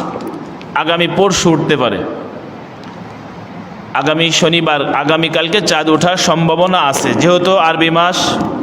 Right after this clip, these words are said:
ঊনত্রিশ দিনে হয়, সে হিসেবে সম্ভাবনা আছে আগামীকাল চাঁদ ওঠার। যদি আগামীকাল চাঁদ ওঠে, তাহলে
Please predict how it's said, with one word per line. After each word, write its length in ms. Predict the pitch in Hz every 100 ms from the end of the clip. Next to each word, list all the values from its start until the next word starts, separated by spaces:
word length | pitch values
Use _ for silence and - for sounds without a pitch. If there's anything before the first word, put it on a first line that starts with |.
| - - - - - -
ঊনত্রিশ 480 | 170 175 190 202 170
দিনে 240 | 185 190
হয়, 380 | 170 160 170 175 170 - - - - - - - -
সে 220 | - 180
হিসেবে 360 | 185 220 226
সম্ভাবনা 520 | 220 190 175 170 175 170
আছে 400 | 143 - 165 147
আগামীকাল 500 | 143 151 143 151 143
চাঁদ 240 | 143 127
ওঠার। 280 | 113 120 107
যদি 180 | 147 151
আগামীকাল 520 | 160 175 180 175 170
চাঁদ 280 | 175 156 151
ওঠে, 340 | 151 180 220 - - - - - - - - - - -
তাহলে 280 | 151 170